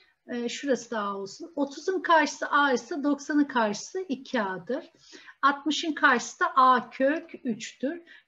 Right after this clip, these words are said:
Dolayısıyla A kök üç, altı kök üçe eşitse A'nın buradan altı olduğunu hemen görebiliriz. E, peki A altı ise şurası altı, iki A on iki. Demek ki dik, e, pardon, eşkenarın bir,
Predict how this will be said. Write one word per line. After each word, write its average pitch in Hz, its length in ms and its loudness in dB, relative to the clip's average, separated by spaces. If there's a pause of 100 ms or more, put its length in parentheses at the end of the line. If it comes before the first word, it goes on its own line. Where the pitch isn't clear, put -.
Dolayısıyla 330 720 2
A 302 320 8
kök 320 320 -4
üç, - 400 -4 (360)
altı 254 360 4
kök 311 320 -4
üçe - 220 -4
eşitse 302 600 -2
A'nın 285 540 8
buradan 294 500 2
altı 277 400 4
olduğunu 226 640 2
hemen 302 420 0
görebiliriz. 196 760 0 (380)
E, 262 160 -6
peki 392 320 2
A 381 460 8
altı 294 360 8
ise 233 540 0 (300)
şurası 302 500 0
altı, 240 460 2 (560)
iki 277 280 -2
A 233 300 4 (220)
on 226 180 2
iki. 240 420 -4 (300)
Demek 349 380 0
ki 226 260 -2
dik, 330 320 0
e, 233 180 4
pardon, 226 440 -2
eşkenarın 254 680 2
bir, 330 140 -4